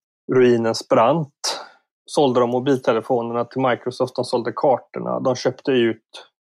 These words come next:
Siemens ur det som heter Nokia Siemens Networks som blev det nya kärnområdet och att de då, då blev, eh, renodlat nätverksutrustningsbolag och som gjorde samma sak som, eh,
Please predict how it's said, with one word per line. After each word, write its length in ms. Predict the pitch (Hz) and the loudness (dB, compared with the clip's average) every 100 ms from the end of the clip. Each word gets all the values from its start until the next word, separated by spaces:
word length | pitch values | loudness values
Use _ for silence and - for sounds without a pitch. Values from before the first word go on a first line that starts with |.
| _ | _
Siemens 520 | - 131 113 113 110 127 | -4 -2 0 -4 -2 0
ur 180 | 117 | 0
det 140 | 117 117 | -2 -4
som 140 | 123 | -2
heter 160 | 110 127 | -4 -2
Nokia 260 | 120 123 | -4 -4
Siemens 320 | 117 120 113 131 | -6 -6 -4 -4
Networks 440 | 117 - 120 - - | -4 -2 -4 -4 -4
som 220 | - 123 | -2 0
blev 180 | 123 117 | 0 0
det 80 | |
nya 420 | 120 131 120 113 139 | 0 0 0 -2 0
kärnområdet 1300 | 185 147 120 - _ _ - 135 117 113 113 120 - | 2 2 0 -6 _ _ -2 0 2 0 0 -4 -2
och 100 | 117 | -2
att 100 | - | 0
de 140 | 117 | -2
då, 160 | 120 120 | -2 -2
då 160 | 127 120 | -4 -4
blev, 400 | 120 117 113 120 | -2 -2 -2 -4
eh, 240 | 117 117 123 _ _ 143 | -4 -6 -10 _ _ -2
renodlat 380 | 139 123 117 107 _ | 0 2 0 -6 _
nätverksutrustningsbolag 1200 | 135 117 - 113 - 113 117 127 120 123 117 117 | -2 -2 -2 -4 -6 -6 -6 -6 -6 -2 0 2
och 200 | 120 127 - _ | 0 -2 -10 _
som 220 | - 117 107 _ _ _ | -8 -8 -8 _ _ _
gjorde 180 | 151 131 | 2 2
samma 320 | 131 139 131 | 4 4 2
sak 260 | 127 120 110 | 2 0 0
som, 220 | - 110 | 0 -2
eh, 440 | 101 50 - - | -2 -8 -8 -10